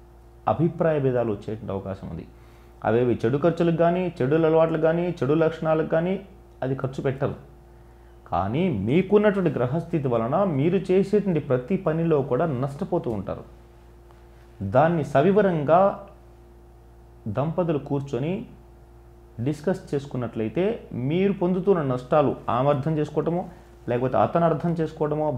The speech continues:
భార్యాభర్తల మధ్య పరస్పర అభిప్రాయం ఒకటిగా ఉండి వివాదాలు రాకుండా ఉంటాయి. ఏదో ఈ నష్టం వచ్చింది, ఇంట్లో వాళ్ళు చెప్తే ఏమనుకుంటారో అనేటువంటిది మీరు గనక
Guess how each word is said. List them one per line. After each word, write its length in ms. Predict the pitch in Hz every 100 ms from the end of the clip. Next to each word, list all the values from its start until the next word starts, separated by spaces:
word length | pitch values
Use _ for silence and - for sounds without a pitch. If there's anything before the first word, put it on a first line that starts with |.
| 92
భార్యాభర్తల 560 | 135 147 147 131 135
మధ్య 320 | 127 123 123 113 - - - - - - -
పరస్పర 440 | 131 143 - 151 147
అభిప్రాయం 960 | - 92 104 156 170 165 160 156 117
ఒకటిగా 380 | 110 147 151 139
ఉండి 380 | 107 104 110 131 135 - - - - -
వివాదాలు 500 | 104 120 160 170 156
రాకుండా 420 | 127 120 - 117 104
ఉంటాయి. 300 | 92 - - - - - - - - - -
ఏదో 220 | 139 151 170
ఈ 60 |
నష్టం 300 | 147 139 170
వచ్చింది, 340 | 165 160 147 151
ఇంట్లో 380 | 147 143 143
వాళ్ళు 200 | 151 151
చెప్తే 180 | 139 139
ఏమనుకుంటారో 680 | 139 139 131 135 127 131 123 -
అనేటువంటిది 640 | 107 139 147 135 131 135 120
మీరు 180 | 117
గనక 280 | 107 107 113